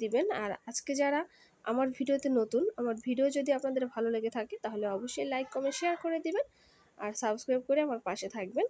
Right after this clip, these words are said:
তো এখন আমি উপরে কাচকি মাছগুলো দিয়ে দিচ্ছি। ছোট মাছ কিন্তু অনেকভাবে রান্না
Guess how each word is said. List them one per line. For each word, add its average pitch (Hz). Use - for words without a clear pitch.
তো 330
এখন 349
আমি 339
উপরে 262
কাচকি 247
মাছগুলো 240
দিয়ে 214
দিচ্ছি। -
ছোট 320
মাছ 427
কিন্তু 392
অনেকভাবে 277
রান্না 190